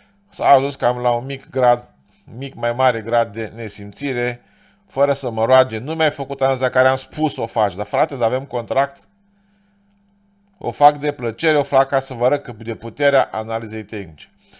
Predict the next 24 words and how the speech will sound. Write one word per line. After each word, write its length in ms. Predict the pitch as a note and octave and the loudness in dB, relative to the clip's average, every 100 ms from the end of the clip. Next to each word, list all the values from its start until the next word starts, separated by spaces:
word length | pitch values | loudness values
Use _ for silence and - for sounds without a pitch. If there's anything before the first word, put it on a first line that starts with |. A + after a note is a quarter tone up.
| _ _ _ | _ _ _
Bun, 340 | C#3 B2 G#2+ | -2 -2 4
dar, 200 | C#3 D3+ | 8 8
repet, 360 | B2+ D#3 C#3+ C3+ | 6 0 -2 -4
suntem 640 | - B2+ A#2 B2 A#2+ G2+ - | -14 -14 -8 -6 -8 -12 -6
penultima 580 | A#2 D3 C3+ A#2+ A#2 | -4 -4 -6 -4 -2
zi 200 | A2+ B2 | -4 -6
din 220 | G#2+ G#2 A#2+ | -14 -8 -4
an 200 | C3 B2+ | -4 -6
și 200 | - A2 | -10 -10
vreau 340 | G#2+ B2+ B2 | 2 4 4
ca, 420 | - G#2+ A2+ A#2 _ _ _ _ _ | 2 2 2 -4 _ _ _ _ _
uh, 420 | A2 A2+ A#2+ D#3+ | -6 -6 -4 -4
nu, 160 | E3+ D#3+ | 0 0
oricum 200 | E3 C#3+ | 0 -6
nu-mi 140 | B2+ | -2
plac 240 | B2+ B2+ | 0 0
polemicile, 680 | - B2 B2 A2+ A#2 B2 B2+ | -2 -6 -6 -8 -4 -4 -4
sunt 360 | - B2 A#2+ A2 | -8 -12 -12 -14
destul 300 | A2 A2 C3+ | -16 -10 -8
de 100 | B2 | 0
agresiv 460 | A#2+ A#2 A#2 C3+ A2+ | 0 0 -8 -12 -12
din 140 | G#2+ | -12
fire 320 | G2+ A#2+ A2 A2 | -10 -10 -8 -8
și 340 | - A2 | -8 -10